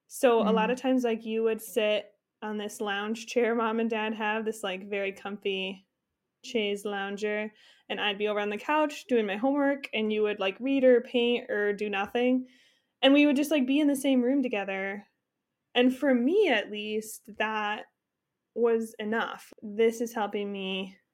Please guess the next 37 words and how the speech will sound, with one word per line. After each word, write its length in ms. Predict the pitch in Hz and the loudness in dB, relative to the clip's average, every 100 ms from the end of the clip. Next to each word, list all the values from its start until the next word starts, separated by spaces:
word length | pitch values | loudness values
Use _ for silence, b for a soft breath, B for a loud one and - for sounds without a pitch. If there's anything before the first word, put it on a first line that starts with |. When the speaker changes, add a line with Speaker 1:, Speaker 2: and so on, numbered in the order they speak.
| _ | _
Speaker 1:
feel 260 | - 220 | -4 -2
more 180 | 214 202 | -2 -6
connected 600 | - 202 208 269 285 302 - _ _ - | -6 -6 -2 0 2 0 -4 _ _ -6
and, 100 | 220 | -4
like, 180 | 190 | -4
a 60 | 196 | -6
part 260 | - 196 196 | -2 -2 -2
of 100 | 202 | -2
her 100 | 202 | -4
journey. 600 | 190 185 190 226 254 277 | -4 -6 -2 2 2 2
Speaker 2:
Mm-hmm. 100 | - - - | -4 -12 -2
Speaker 1:
I 100 | 233 | 2
mean, 160 | 226 | 2
I'm 140 | 208 226 | 2 0
still 240 | - 240 | 4 4
doing 200 | 233 226 | 6 4
the 80 | 220 | 2
homework 340 | 226 226 220 | 0 0 0
I 100 | 214 | -2
could 160 | 214 214 | -2 -4
have 100 | 202 | -2
done 180 | 208 208 | -2 -4
in 80 | |
my 120 | 196 196 | -4 -4
apartment 540 | 202 196 208 196 - - _ _ _ _ _ - | -4 -4 -4 -6 -8 -16 _ _ _ _ _ -6
an 80 | 214 | -2
hour 260 | 208 208 | 0 0
away, 720 | 190 208 269 233 208 202 208 _ - | 0 2 4 4 4 0 -6 _ -4
but 140 | 208 | -2
something 320 | 220 233 240 | 0 2 2
about 260 | 233 208 185 | 2 0 -2
just 160 | 208 - | -6 -8
showing 320 | 214 208 220 | -6 -2 0
up 280 | 233 233 - | -2 -4 -8
and 160 | 208 208 | -6 -2
being 420 | 240 262 254 247 | 2 4 6 4
there, 500 | 247 240 233 233 233 | 2 2 0 -4 -8